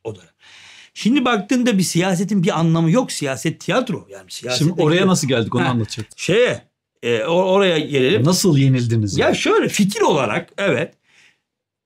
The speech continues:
Speaker 1: İşte Gezi olayları bir, yedi ama esas yedi Haziran. Gezi olayları bu şekilde oldu. Başka bir sürece girildi. On yedi yirmi beş Aralık darbe teşebbüsü vesaire. Ama orada Kürtler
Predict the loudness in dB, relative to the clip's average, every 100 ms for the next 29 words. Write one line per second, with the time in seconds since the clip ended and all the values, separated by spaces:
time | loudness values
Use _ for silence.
0 | -10 -6 -2 0 2 2 2 0 0 0
1 | 0 0 0 -2 -2 0 0 0 0 0
2 | 0 0 0 0 -2 -4 -2 2 2 2
3 | 2 0 -2 -2 -4 -4 -4 -4 _ _
4 | -4 -4 -4 -8 -16 -20 _ _ _ _
5 | _ _ -6 -4 -2 -2 -2 -6 -8 -8
6 | -12 -14 -6 -4 0 0 0 0 0 -2
7 | -6 -8 -8 -8 -8 -14 -20 -18 -6 -4
8 | -4 -10 -20 _ _ _ _ _ -8 -2
9 | 0 0 0 0 -2 -4 -10 _ _ _
10 | -4 -2 -2 -4 -4 -6 _